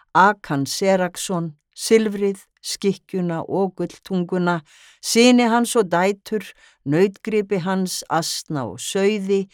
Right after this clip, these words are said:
tjald hans og allt sem hann átti. Þeir fóru með hann upp í Akordalinn.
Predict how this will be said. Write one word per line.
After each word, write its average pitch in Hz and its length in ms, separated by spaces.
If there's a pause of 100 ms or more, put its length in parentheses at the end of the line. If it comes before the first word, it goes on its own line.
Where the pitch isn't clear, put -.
(340)
tjald 214 460
hans 190 480 (300)
og 180 260
allt 139 380
sem 151 200
hann 147 160
átti. - 360 (1300)
Þeir 151 160
fóru 196 320
með 180 300
hann 160 160
upp 151 100
í 185 80
Akordalinn. 117 1000